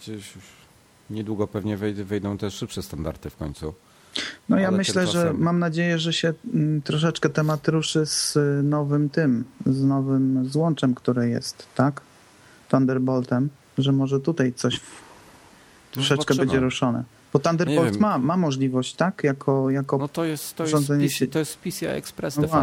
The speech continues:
Speaker 2: właśnie.
Speaker 1: tak? To
Speaker 2: Więc
Speaker 1: można
Speaker 2: można do
Speaker 1: wszystko
Speaker 2: tego
Speaker 1: prawie
Speaker 2: wszystko
Speaker 1: wsadzić.
Speaker 2: podłączyć, dokładnie.
Speaker 1: E, no mnie najbardziej interesuje ten, mnie najbardziej w tej chwili interesuje, e, kiedy u mnie pociągną tą ne-, Neo Fiber, czy jak oni tam to nazywają, tą nową Neostradę fiberową.
Speaker 2: Y,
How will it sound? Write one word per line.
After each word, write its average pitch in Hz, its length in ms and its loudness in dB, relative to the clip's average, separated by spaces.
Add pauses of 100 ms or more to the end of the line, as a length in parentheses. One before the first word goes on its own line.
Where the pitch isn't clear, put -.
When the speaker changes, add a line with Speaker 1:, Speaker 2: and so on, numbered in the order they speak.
Speaker 2:
właśnie. 131 160 -4
Speaker 1:
tak? 87 200 -2
To - 60 -20
Speaker 2:
Więc 139 140 2
Speaker 1:
można 160 160 2
Speaker 2:
można 156 180 0
do 156 60 2
Speaker 1:
wszystko 156 140 0
Speaker 2:
tego 165 120 2
Speaker 1:
prawie 165 120 0
Speaker 2:
wszystko 156 200 0
Speaker 1:
wsadzić. 127 240 2
Speaker 2:
podłączyć, 123 440 -2
dokładnie. 139 500 0 (680)
Speaker 1:
E, 104 260 -4
no 127 120 -2
mnie 147 140 0
najbardziej 131 360 -2
interesuje 120 480 -4
ten, 85 200 -4
mnie 90 100 -2
najbardziej 120 380 -6
w - 40 -14
tej 101 120 -6
chwili 110 220 -6
interesuje, 101 880 -4 (680)
e, 82 160 -6
kiedy 135 320 -6
u 107 140 -2
mnie 117 160 -4
pociągną 101 520 -4
tą 98 180 -4
ne-, 95 380 -2
Neo 92 380 0
Fiber, 95 520 -2
czy - 120 -8
jak 85 100 -6
oni 85 120 -6
tam 78 180 -10
to 76 80 -10
nazywają, 78 600 -4 (220)
tą 87 120 -10
nową 90 280 -6
Neostradę 87 580 -4
fiberową. 71 600 -6 (560)
Speaker 2:
Y, 135 160 2